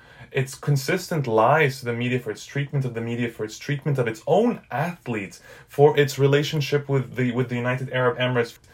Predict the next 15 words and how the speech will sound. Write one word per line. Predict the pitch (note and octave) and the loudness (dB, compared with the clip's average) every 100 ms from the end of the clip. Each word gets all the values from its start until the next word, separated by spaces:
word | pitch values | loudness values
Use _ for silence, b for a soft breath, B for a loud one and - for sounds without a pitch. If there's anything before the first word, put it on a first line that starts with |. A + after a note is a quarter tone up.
| B B A#2 | B B 0
I've | A2+ | 2
been | F3 G3 | 2 2
in | |
this | F#3 F3+ | 0 -2
sport | - F3 E3+ | 2 2 6
long | C#3 D3 D#3 | 8 8 6
enough | D3+ D#3 | 4 4
not | C#3+ D3 | 4 2
to | C#3+ | 2
have | C3 C3+ C3 | 4 4 4
much | C3+ C3+ C3+ | 4 4 4
expectations, | C3+ - B2 - C3 C#3 E3 D3 | -2 0 -2 0 -2 -2 -2 -2
but | B2 | 0
I | A2 | -2
still, | G#2+ - F3 F#3 B2+ | -4 -6 2 6 6